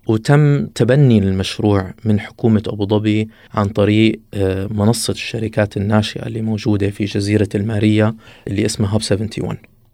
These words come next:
وعلاوة على ذلك أيضًا صناع القرار اهتموا بتنفيذ المشروع، ولذلك نحن اليوم، آه، الحمد لله عن طريق هذا الدعم قدرنا نوصل لمدينة مصدر وعم ننفذ فيها المشروع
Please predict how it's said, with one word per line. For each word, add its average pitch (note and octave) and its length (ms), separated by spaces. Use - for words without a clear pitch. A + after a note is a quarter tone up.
وعلاوة B2+ 600
على A2 280
ذلك A2 440
أيضًا G2 420
صناع C3+ 360
القرار B2 680
اهتموا B2 680
بتنفيذ G#2+ 640
المشروع، - 440
ولذلك B2 500
نحن C3 180
اليوم، A#2 640
آه، G2+ 400
الحمد A2 380
لله G#2+ 360
عن G#2 120
طريق A#2+ 380
هذا A#2 280
الدعم G#2 440
قدرنا C3 300
نوصل B2+ 380
لمدينة G#2 460
مصدر A#2 540
وعم G#2 260
ننفذ B2 360
فيها A#2+ 320
المشروع A2 640